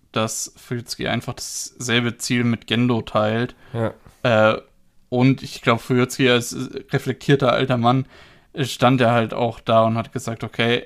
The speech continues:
Speaker 1: ähm, das ist mein Ziel, aber, äh, es ist halt schon eine dicke Sünde und da kann man sich auch, äh, schnell selbst aus dem Leben jieten.“
Speaker 2: Ja.
Speaker 1: Keine Ahnung.
Speaker 2: Jetzt
Speaker 1: Äh,
Speaker 2: kommt
Speaker 1: reflektierte alte Männer sprechen so übrigens,
Speaker 2: der
Speaker 1: ne?
Speaker 2: Teil,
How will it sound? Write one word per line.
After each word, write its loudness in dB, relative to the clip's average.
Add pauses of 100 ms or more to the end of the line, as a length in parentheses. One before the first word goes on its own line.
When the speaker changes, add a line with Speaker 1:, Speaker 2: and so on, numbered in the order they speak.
(340)
Speaker 1:
ähm, 4
das -6
ist -8
mein 2
Ziel, 0 (680)
aber, 4 (580)
äh, 0
es -6
ist -8
halt -4
schon -6 (260)
eine -6
dicke -4
Sünde -2
und -8
da -4
kann -8
man -4
sich -8
auch, -6
äh, -2 (520)
schnell -2
selbst -2
aus -6
dem -4
Leben -2
jieten.“ -6 (320)
Speaker 2:
Ja. -6
Speaker 1:
Keine -6
Ahnung. -8 (380)
Speaker 2:
Jetzt 2
Speaker 1:
Äh, 8
Speaker 2:
kommt 8
Speaker 1:
reflektierte 6
alte 4
Männer 6
sprechen -2
so -4
übrigens, -6
Speaker 2:
der 4
Speaker 1:
ne? -2
Speaker 2:
Teil, 2